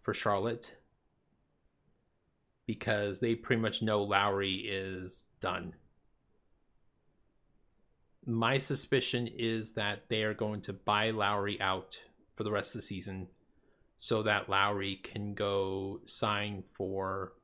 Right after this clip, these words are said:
a contender. I don't know which contender.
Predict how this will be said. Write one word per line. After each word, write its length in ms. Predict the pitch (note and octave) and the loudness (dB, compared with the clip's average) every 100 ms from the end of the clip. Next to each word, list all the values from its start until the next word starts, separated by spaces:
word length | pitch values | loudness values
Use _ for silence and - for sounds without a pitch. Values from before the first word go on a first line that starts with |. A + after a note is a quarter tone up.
| - | -8
a 80 | G2+ | -6
contender. 720 | - B2 G#2+ A2 G2 F#2+ G2 - _ _ _ _ _ _ _ _ _ _ _ _ _ _ _ _ _ _ - | -6 -4 -2 -2 0 0 -2 -8 _ _ _ _ _ _ _ _ _ _ _ _ _ _ _ _ _ _ -2
I 120 | A2 | 0
don't 160 | G2+ G2 | 0 -2
know 160 | F#2 | -4
which 300 | F#2 G2+ - | -4 -6 -6
contender. 600 | - G#2+ - G2 F#2 A2 | -4 -4 -2 -2 -2 -4